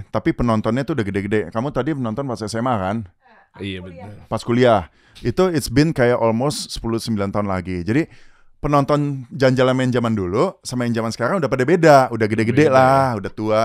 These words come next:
Speaker 1: Nah, jadi kita sekarang harus cater penonton yang, eh, Gen Z ini, yang TikTok, yang social media, yang pengen heboh itu. Nah, kita harus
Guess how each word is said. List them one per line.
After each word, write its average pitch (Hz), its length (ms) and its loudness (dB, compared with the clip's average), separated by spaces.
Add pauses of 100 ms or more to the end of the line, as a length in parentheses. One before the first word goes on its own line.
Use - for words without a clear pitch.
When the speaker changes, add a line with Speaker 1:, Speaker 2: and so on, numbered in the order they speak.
Speaker 1:
Nah, 92 180 -8
jadi 107 240 -6
kita 139 240 -8
sekarang 131 340 -4
harus 120 380 -4
cater 117 400 -4
penonton 110 400 -4
yang, 139 240 -4 (460)
eh, 98 320 -4
Gen 107 260 -2
Z 95 100 -6
ini, 113 300 -2
yang 117 320 -4
TikTok, 120 480 2
yang 98 160 -8
social 107 320 -8
media, 107 320 -2
yang 104 160 -6 (320)
pengen 107 240 -8
heboh 107 320 0
itu. 95 160 -4
Nah, 120 160 0
kita 117 240 -4
harus 147 320 -6